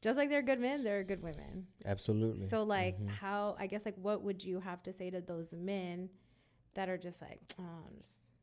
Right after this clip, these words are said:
Speaker 1: whatever. Like, I'll, I'll play games or I'll get, I'll get what I want out of that relationship or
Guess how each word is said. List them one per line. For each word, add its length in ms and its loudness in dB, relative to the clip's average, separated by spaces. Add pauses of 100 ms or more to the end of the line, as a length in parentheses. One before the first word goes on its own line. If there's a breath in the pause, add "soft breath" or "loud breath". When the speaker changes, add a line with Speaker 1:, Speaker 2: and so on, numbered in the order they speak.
(200)
Speaker 1:
whatever. 460 -6
Like, 180 2
I'll, 180 6
I'll 60 6
play 200 2
games 380 2
or 60 2
I'll 80 2
get, 220 0
I'll 80 0
get 140 -2
what 100 0
I 60 0
want 260 -4
out 60 -2
of 80 0
that 100 -2
relationship 560 -4
or 180 -8